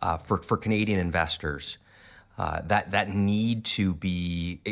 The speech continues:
it, uh, uh, we'll go along two fronts. One, one that Canadian investors need to be invested outside of Canada, and you've got some very interesting thoughts on that. Uh,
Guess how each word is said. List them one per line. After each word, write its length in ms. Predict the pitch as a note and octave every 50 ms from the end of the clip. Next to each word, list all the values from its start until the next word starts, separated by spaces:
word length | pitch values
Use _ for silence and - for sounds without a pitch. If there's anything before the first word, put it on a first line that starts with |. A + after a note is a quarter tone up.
| - -
it, 180 | G#2+ A2 -
uh, 60 | A#2 A#2
uh, 360 | - G#2+ B2+ - B2 B2+ A2 A2 B2
we'll 200 | B2+ C3+ D3+ C3+
go 120 | E3+ E3
along 220 | D#3 C#3+ C#3 B2+ A#2+
two 160 | - C#3+ B2
fronts. 340 | - - F#2 - - - -
One, 220 | C#3 C#3 C#3 - - - - - -
one 320 | A#2+ A#2+ C#3+ D#3 D#3+ D#3
that 160 | C3+ B2 -
Canadian 340 | - C#3 C3+ C3+ C#3 C#3 C3+
investors 640 | C3 B2 G#2+ A2+ A2 - - - B2 G#2+ F#2+ - G#2
need 260 | G2+ G#2+ G#2+ G2 - -
to 140 | - A2
be 460 | F#2 D#2+ G2+ G2 G2 F#2+ F#2+ G2 - -
invested 540 | G2 F#2+ E2+ G2 G2 F#2+ - - G2 - - -
outside 420 | G#2+ G#2 F#2+ - - G2 F2+ F2+
of 120 | E2+ D2+ -
Canada, 520 | - G#2+ G2 F#2 F2 E2 D#2 D#2 D2+ E2 -
and 140 | F#2 F2+
you've 100 | F2+ F#2
got 220 | F2+ F#2+ F#2 F2+ -
some 140 | - F#2 E2+
very 260 | F#2+ F#2 F#2+ F#2 F#2
interesting 420 | F2 - - F2+ - - F2+ E2+
thoughts 360 | D#2+ - F#2 E2+ E2+ - -
on 180 | F2+ D#2+ D#2+ E2
that. 420 | F#2+ G#2+ G#2+ F#2+ E2 D#2+ D#2 - - - - - - - - - - - -
Uh, 240 | F2 F2 E2+ E2+